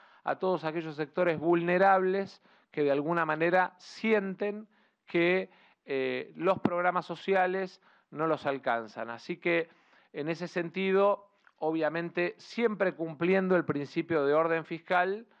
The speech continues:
y siempre cumpliendo con la idea de que los programas van a ser, de alguna manera, parte de, eh, el cumplimiento de metas que nos hemos fijado como gobierno.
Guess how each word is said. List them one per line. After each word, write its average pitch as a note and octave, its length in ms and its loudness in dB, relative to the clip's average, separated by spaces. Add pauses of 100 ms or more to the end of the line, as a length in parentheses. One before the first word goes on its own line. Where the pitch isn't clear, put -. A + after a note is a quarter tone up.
(300)
y E3+ 140 -12
siempre F#3+ 560 0
cumpliendo E3+ 600 -4
con D#3+ 180 -2
la E3 60 2
idea F3 540 0 (280)
de C#3+ 260 -8
que D#3+ 400 0 (260)
los C3 200 -2
programas D#3 520 0
van D3+ 200 0
a D3 100 0
ser, F3 500 0 (300)
de C3+ 100 -4
alguna D3 300 -2
manera, D#3 640 0
parte E3+ 420 0
de, D#3+ 460 0 (320)
eh, B2+ 340 -4
el C#3+ 180 -4
cumplimiento D3 640 -2
de C#3 120 2
metas D#3 300 -2
que C#3+ 100 -8
nos B2+ 200 -8
hemos C#3 220 -4
fijado C#3 480 -2
como B2 240 0
gobierno. G#2 640 -2